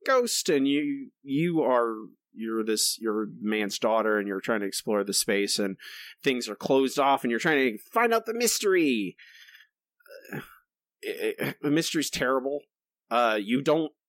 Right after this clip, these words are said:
do anything that's exciting. Like, you would think that, like, "Okay, well, I'm gonna walk around this hotel and eventually get into secret places and find clues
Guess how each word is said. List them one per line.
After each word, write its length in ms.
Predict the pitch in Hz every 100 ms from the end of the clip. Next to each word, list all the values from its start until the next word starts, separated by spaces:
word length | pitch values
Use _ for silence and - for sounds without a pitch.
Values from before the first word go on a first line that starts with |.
| _ - -
do 300 | 170 220 202
anything 360 | 160 - 165
that's 200 | 143 131
exciting. 560 | 127 - 160 151 110 95
Like, 280 | 127 117 - _ - _
you 140 | 147
would 140 | 180 175
think 240 | 247 208
that, 160 | 147 135
like, 180 | 147 131
"Okay, 320 | 277 - 156
well, 320 | 156 156 156 -
I'm 140 | 147
gonna 160 | 147 135
walk 340 | 127 139 -
around 220 | 147 131
this 160 | 123 -
hotel 600 | 117 - 202 170 123 120 _ _ _ _ _ _
and 200 | 131 120
eventually 460 | 117 120 123 135 113
get 240 | 101 120
into 200 | 120 117
secret 340 | 104 147 117 107
places 720 | - 131 120 135 113 113 - - _ _ -
and 140 | 123
find 220 | 135 120
clues 920 | - 170 151 117 87 80 - - -